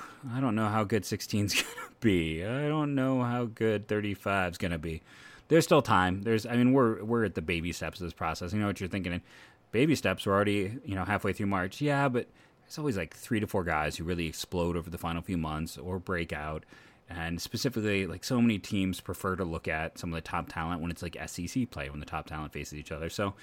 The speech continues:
there's plenty of time. Right now, undoubtedly it's low. And it is interesting, like, uh, Matt Holliday's son is definitely rising up ranks. I haven't looked at everyone's updated ranks, but he's a guy who was not really listed in the top fifty anywhere, but now is there.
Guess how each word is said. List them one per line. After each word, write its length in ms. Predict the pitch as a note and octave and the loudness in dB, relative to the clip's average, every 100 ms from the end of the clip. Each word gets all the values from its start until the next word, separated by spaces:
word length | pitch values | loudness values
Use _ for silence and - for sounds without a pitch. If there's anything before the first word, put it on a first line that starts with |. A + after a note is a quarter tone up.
| - - - - | -20 -20 -14 -4
there's 180 | C3 | -4
plenty 260 | - C#3 C3 | 0 4 4
of 80 | A#2+ | 4
time. 420 | G#2+ F#2 F2+ F#2+ | 4 4 2 0
Right 200 | G#2 A#2 | 2 4
now, 400 | A2+ G#2+ G#2+ G#2+ - _ _ _ - | 6 6 6 2 -4 _ _ _ 0
undoubtedly 460 | G#2 F#2+ F2 E2 D#2 | 4 6 4 2 -2
it's 160 | - | -2
low. 200 | B1 - - _ _ _ _ - - - | -10 -12 -18 _ _ _ _ -20 -20 -4
And 200 | G#2 A2 | 4 4
it 80 | A#2 | 6
is 160 | B2+ A#2+ | 6 6
interesting, 420 | A2 G2+ - G2 | 4 2 2 0
like, 240 | F2 - | 0 -2
uh, 220 | E2 E2 | -2 0
Matt 260 | E2 G2+ F2 | 0 2 0
Holliday's 480 | - G2+ F#2 D#2+ C#2+ | 0 0 2 -2 -4
son 300 | - D2 D2 | -6 -8 -8
is 100 | D2 | -6
definitely 320 | E2+ F2 E2+ | -6 -4 -6
rising 320 | E2 D#2 F2 | -4 -6 -6
up 140 | D#2 E2 | -8 -8
ranks. 400 | D2+ B1+ - - - - - - | -10 -10 -16 -20 -20 -20 -18 -10
I 100 | E2 | -4
haven't 320 | F#2 E2+ E2 | -2 -2 -2
looked 180 | F2 G2 | -4 -2
at 60 | |
everyone's 340 | E2+ E2 E2+ E2 | -4 -2 -4 -4
updated 320 | E2 F2 E2 | -4 -4 -4
ranks, 200 | E2 E2 | -6 -6
but 140 | - | -6
he's 140 | E2+ F2 | -6 -4
a 40 | |
guy 300 | F2 E2+ F2 | -2 0 -2
who 160 | E2 F#2 | -2 -6
was 260 | F2 F2+ | -4 -2
not 380 | G#2 E2 B2 - - _ - | 0 2 0 -4 -18 _ -2
really 220 | A2 B2 | 2 4
listed 300 | A#2+ G2 A2+ | 4 2 0
in 20 | |
the 60 | G2+ | -2
top 240 | F#2 F2 | -2 -2
fifty 240 | G2 - F2 | -4 -4 -2
anywhere, 320 | F2+ F#2+ F#2+ | -2 0 -2
but 100 | E2+ | -2
now 260 | D#2+ E2+ C#2+ | -2 -4 -4
is 220 | E2+ F2 | -6 -2
there. 260 | F#2 F#2 | -2 -2